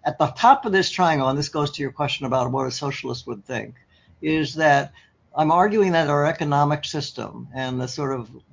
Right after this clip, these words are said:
you know, built-in profit,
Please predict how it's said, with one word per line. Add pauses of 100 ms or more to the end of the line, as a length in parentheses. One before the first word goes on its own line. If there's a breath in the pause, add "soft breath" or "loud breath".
you
know, (340)
built-in (100)
profit,